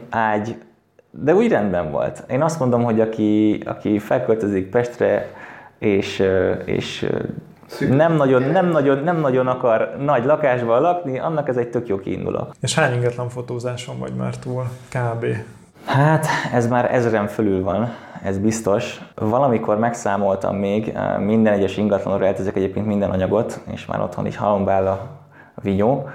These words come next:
Speaker 1: de, de igen, ez már, ez már ezren fölül van bőven.
Speaker 3: És milyen költségekkel számoljon, aki szeretne megbízni mondjuk téged, vagy egy általánosságban is beszélhetünk, mondjuk, egy profi ingatlanfotóst?
Speaker 1: Változó egyébként, ez is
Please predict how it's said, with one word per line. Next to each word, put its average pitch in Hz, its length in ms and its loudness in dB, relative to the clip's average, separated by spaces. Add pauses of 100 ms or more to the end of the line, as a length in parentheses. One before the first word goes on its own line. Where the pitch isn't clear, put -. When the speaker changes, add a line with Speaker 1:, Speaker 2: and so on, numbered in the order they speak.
(260)
Speaker 1:
de, 104 680 4
de 113 100 4
igen, 110 220 2
ez 92 100 -4
már, 104 300 0
ez 110 100 -4
már 98 220 -2
ezren 98 240 -4
fölül 92 300 -2
van 92 140 -4
bőven. 95 420 -4 (160)
Speaker 3:
És - 140 0
milyen 165 220 6
költségekkel 123 760 0
számoljon, 123 600 -6
aki 127 400 -2
szeretne 127 400 2
megbízni 127 540 2
mondjuk 123 280 0
téged, 135 460 4
vagy 123 160 -2
egy 123 300 -4
általánosságban 123 840 -2
is 123 100 -2
beszélhetünk, 123 640 0
mondjuk, 127 260 2
egy 127 100 -2
profi 123 640 -2
ingatlanfotóst? 123 1000 -4
Speaker 1:
Változó 123 500 2
egyébként, 107 640 0
ez 113 120 0
is 107 200 -2